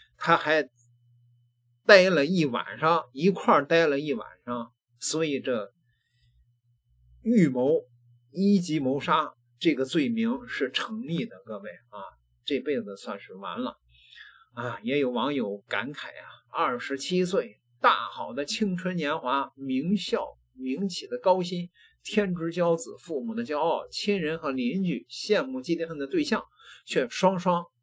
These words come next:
走向了不归路，一个死了，一个面临着重罪指控，要么死刑，要么终身监禁呢。什么仇什么怨啊，恐怕得从心理和性格方面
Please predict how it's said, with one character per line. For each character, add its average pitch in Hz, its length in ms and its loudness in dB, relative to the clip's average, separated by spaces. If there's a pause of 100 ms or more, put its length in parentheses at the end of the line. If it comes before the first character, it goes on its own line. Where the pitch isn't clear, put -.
(120)
走 107 220 -6
向 135 160 -6
了 117 80 0
不 135 160 -10
归 156 180 2
路， 170 280 -2
一 139 180 -2
个 170 80 4
死 120 200 -4
了， 123 260 -4 (180)
一 156 140 -8
个 147 140 0
面 143 200 -4
临 131 100 -2
着 127 120 -4
重 147 240 -2
罪 120 180 -4
指 113 140 -10
控， - 260 -12 (260)
要 175 200 4
么 131 100 -4
死 - 180 -8
刑， 123 360 -8
要 147 180 -2
么 110 140 -6
终 180 280 2
身 156 240 -4
监 127 280 -4
禁 117 240 -8
呢。 92 80 -18 (1080)
什 - 360 0
么 254 120 6
仇 160 240 0
什 143 160 -4
么 180 120 -2
怨 185 200 4
啊， 117 200 -2
恐 151 180 -2
怕 170 160 2
得 139 140 0
从 151 200 -4
心 226 480 4
理 120 200 0
和 135 160 -2
性 285 360 4
格 147 160 4
方 160 220 2
面 180 240 0